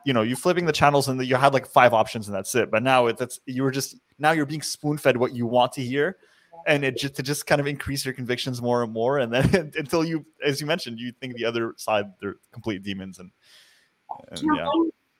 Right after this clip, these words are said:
Speaker 2: you can't, you can't, I don't blame anyone for hating the other side, you know?
Speaker 1: Mm.
Speaker 2: And what it looks like, all these Muslims are, like, super crazy terrorists. That's all they're exposed to. They're not,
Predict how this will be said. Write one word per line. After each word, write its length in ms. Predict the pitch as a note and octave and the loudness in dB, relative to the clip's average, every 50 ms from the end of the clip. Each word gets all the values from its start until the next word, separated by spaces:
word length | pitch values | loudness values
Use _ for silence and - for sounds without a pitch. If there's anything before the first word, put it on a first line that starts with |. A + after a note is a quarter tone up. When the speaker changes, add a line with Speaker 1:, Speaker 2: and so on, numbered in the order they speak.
| _ _ | _ _
Speaker 2:
you 140 | C4+ C4+ - - - | -14 -14 -10 -2 2
can't, 280 | D#4 E4 E4+ D#4+ - - - | 2 4 4 2 0 -6 -10
you 120 | - C4+ C4 - | -10 -10 -8 -4
can't, 300 | - F#4 G4 D#4 A3 - - _ _ - | -2 0 0 0 -2 -4 -10 _ _ 4
I 140 | A#3+ D#4+ | 4 4
don't 180 | F4+ D#4+ C4 A#3+ | 4 4 2 2
blame 220 | A#3+ A#3 A3+ G#3+ | 2 0 0 0
anyone 320 | A3 B3 D4+ D#4+ C#4 A#3+ A#3 | 0 2 2 2 2 2 0
for 100 | A#3 A3 | 0 -2
hating 380 | A3 A3 A3 G#3+ G#3+ G#3 G#3 G#3 | -2 0 0 0 0 -2 -6 -6
the 120 | G#3 G3 F#3 | -6 -8 -6
other 160 | F#3+ G3 G#3+ | -8 -10 -10
side, 460 | - - G3 G#3+ A#3 A#3 G#3 F#3+ - - A3 A3+ | -8 -4 -2 0 0 0 -2 -4 -8 -12 -12 -12
you 340 | B3 B3+ - _ - A3+ G#3+ | -12 -12 -12 _ -20 -20 -16
know? 340 | G#3+ G#3+ G#3+ A3 A3 - - | -14 -10 -10 -8 -10 -10 -12
Speaker 1:
Mm. 100 | - F2+ G2 _ _ _ _ _ _ _ A#3 | -16 -18 -20 _ _ _ _ _ _ _ -10
Speaker 2:
And 100 | A#3+ A#3+ | -4 -2
what 140 | B3 C4 B3+ | 0 0 0
it 80 | A#3+ | -2
looks 240 | A#3+ B3 B3 - - | -4 -6 -8 -6 -6
like, 160 | B3+ A#3+ A3+ - | -6 -6 -4 -2
all 120 | A3+ A3+ A3 | -2 -2 -2
these 160 | A3+ G#3+ G#3 | -2 -6 -8
Muslims 460 | G#3+ G3+ G#3 G#3 A3 G#3+ G#3 - - | -4 -4 -4 -4 -4 -6 -10 -12 -16
are, 80 | - G3 | -20 -18
like, 100 | G#3 G#3 - | -18 -12 -8
super 320 | - - - A3+ - G#3+ | -6 -6 -6 -6 -8 -10
crazy 320 | - - A3 G#3+ G#3 G3+ G3 | -8 -6 -6 -6 -6 -8 -14
terrorists. 540 | - - G3+ F#3 G3 G3 - - - - - | -16 -12 -10 -8 -6 -6 -8 -10 -12 -12 -14
That's 160 | - G3 - | -14 -12 -12
all 140 | G#3 G3+ G3 - | -12 -12 -12 -12
they're 140 | G3+ - | -14 -16
exposed 480 | - - - - - - - - - - | -16 -16 -16 -16 -16 -16 -16 -16 -16 -18
to. 60 | - - | -18 -18
They're 320 | _ - _ _ - - | _ -20 _ _ -20 -20
not, 180 | - B2+ B2 - | -18 -18 -18 -20